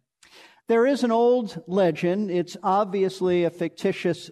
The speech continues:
story, that says that when Jesus returned to heaven, the angel Gabriel approached him and said, "Master,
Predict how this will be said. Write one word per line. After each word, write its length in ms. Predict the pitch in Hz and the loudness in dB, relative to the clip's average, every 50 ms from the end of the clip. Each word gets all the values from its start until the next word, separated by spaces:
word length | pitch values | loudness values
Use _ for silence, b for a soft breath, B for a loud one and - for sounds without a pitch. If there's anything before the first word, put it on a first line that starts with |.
| - | -20
story, 640 | - - - - 208 196 180 165 156 151 147 165 185 | -18 -16 -8 -2 0 0 2 2 2 2 0 0 0
that 180 | 175 175 170 170 | 0 0 -2 -2
says 320 | - - 220 220 214 208 | -2 0 0 0 0 0
that 120 | 214 196 180 | -2 -4 -2
when 200 | 196 190 190 165 | 0 0 -2 0
Jesus 500 | - 185 220 233 233 220 220 202 - - | 0 0 0 0 0 0 -2 -4 -2 -2
returned 440 | 190 190 190 - 208 202 196 190 | -4 -4 -2 -4 -4 -2 -2 -2
to 100 | - 190 | 0 0
heaven, 320 | 180 185 202 185 202 196 190 | 2 2 0 0 -2 -2 0
the 160 | 190 185 185 | 2 2 2
angel 380 | 202 220 240 220 185 220 202 190 | 2 0 -2 -2 0 0 -2 -2
Gabriel 760 | 151 - 196 208 220 208 202 202 180 175 170 170 175 165 B B B B B | 0 0 0 2 2 0 0 0 2 2 2 0 0 -2 B B B B B
approached 540 | 180 185 - - 220 233 233 233 233 - - | -6 -6 -4 -2 0 0 0 0 -2 -4 -4
him 160 | 214 196 190 | -2 -2 -2
and 100 | 185 180 | -2 -4
said, 220 | - - 208 196 175 | -2 -2 -2 -2 0
"Master, 560 | 208 214 226 240 233 - - 196 165 156 | 0 0 0 0 -2 -2 -2 -2 -2 -4